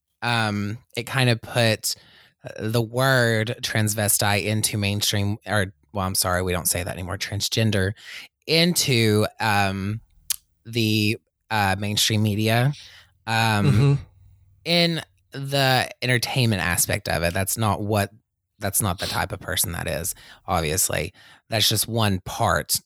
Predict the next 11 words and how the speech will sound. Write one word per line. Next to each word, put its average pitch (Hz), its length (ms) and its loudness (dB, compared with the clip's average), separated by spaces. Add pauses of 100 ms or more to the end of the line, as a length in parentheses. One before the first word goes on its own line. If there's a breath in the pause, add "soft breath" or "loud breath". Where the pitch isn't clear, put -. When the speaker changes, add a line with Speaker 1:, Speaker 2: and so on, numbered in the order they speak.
(100)
Speaker 1:
of 95 400 -4
the 104 160 -4
entertainment 90 520 -6
industry. 85 400 -4
But 104 180 -8
yeah, 110 320 2
I 123 160 2
think 120 400 -2
that, 107 500 0
um, 95 600 0 (880)
yeah, 123 220 2